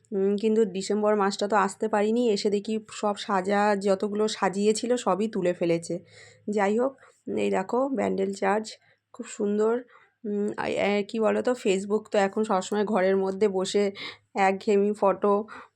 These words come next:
উম, ভালোও বাসে না। একটু এদিক ওদিক যে গেলে বা প্রাকৃতিক পরিবেশ যে যারা হলো ভিডিও দিচ্ছ তাদের হয়তো বেশি সুন্দর লাগছে, কিন্তু আমাদের তো এখানে নেই। কিন্তু আমাদের এখানে অনেক সুন্দর সুন্দর জায়গা আছে,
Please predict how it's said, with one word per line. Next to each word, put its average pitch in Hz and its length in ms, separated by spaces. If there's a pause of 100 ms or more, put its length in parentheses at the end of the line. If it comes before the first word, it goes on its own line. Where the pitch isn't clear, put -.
উম, 214 220
ভালোও 214 380
বাসে 202 280
না। 180 120 (140)
একটু 220 220
এদিক 220 300
ওদিক 226 340
যে 208 180 (200)
গেলে 208 280 (100)
বা 208 140 (100)
প্রাকৃতিক 202 580
পরিবেশ 208 360 (420)
যে 220 140 (280)
যারা 190 320
হলো 208 240
ভিডিও 202 360
দিচ্ছ 208 300
তাদের 196 360
হয়তো 214 280
বেশি 196 360 (480)
সুন্দর 208 320
লাগছে, 185 320
কিন্তু 202 220
আমাদের 185 360
তো 196 120
এখানে 208 300
নেই। 226 220
কিন্তু 214 220
আমাদের 214 260
এখানে 240 200
অনেক 226 180
সুন্দর 214 280
সুন্দর 226 260
জায়গা 196 400
আছে, 190 260